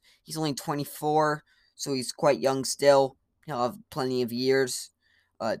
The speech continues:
to give to Leipzig if they choose. And, I mean, he played very well for Wolfsburg last year in the Bundesliga.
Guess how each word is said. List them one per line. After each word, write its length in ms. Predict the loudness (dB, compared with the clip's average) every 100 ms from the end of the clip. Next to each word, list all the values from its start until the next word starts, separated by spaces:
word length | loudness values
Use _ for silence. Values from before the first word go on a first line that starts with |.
| -6
to 100 | -2
give 280 | 0 0 0
to 120 | 2
Leipzig 580 | 4 2 0 -2 -4 -6
if 180 | -8 -4
they 140 | -6
choose. 560 | -4 -6 -4 -4 -6 -8 _ _ _ _
And, 240 | -4 -4 -4
I 120 | -4 -2
mean, 180 | -2 -6
he 160 | -12 -14
played 320 | -2 -2 -2
very 400 | -4 0 2 2
well 220 | 2 2
for 340 | 0 -4 -4 -4
Wolfsburg 520 | -6 -6 -6 -8 -6
last 320 | -4 -4 -4
year 100 | -4
in 80 | -4
the 80 | -6
Bundesliga. 680 | -4 -2 -2 -2 2 2